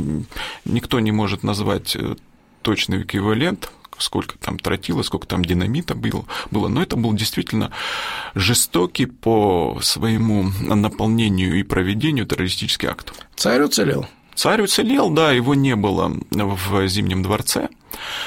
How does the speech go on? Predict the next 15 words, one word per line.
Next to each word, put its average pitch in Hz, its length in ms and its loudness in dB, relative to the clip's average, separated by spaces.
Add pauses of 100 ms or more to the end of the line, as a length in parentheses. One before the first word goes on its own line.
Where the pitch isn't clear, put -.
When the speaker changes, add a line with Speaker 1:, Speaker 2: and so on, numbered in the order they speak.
(380)
Speaker 1:
его 104 520 0
не 98 120 2
было 90 200 -2
во 92 80 -2
дворце, 214 440 0 (380)
он 139 420 2 (380)
жив, 147 420 0 (800)
и 139 680 4 (240)
это 143 240 0
уже 110 300 2
пятый 180 360 0
теракт, 175 420 0
который 170 540 4
нельзя 165 480 4
причислить - 760 -2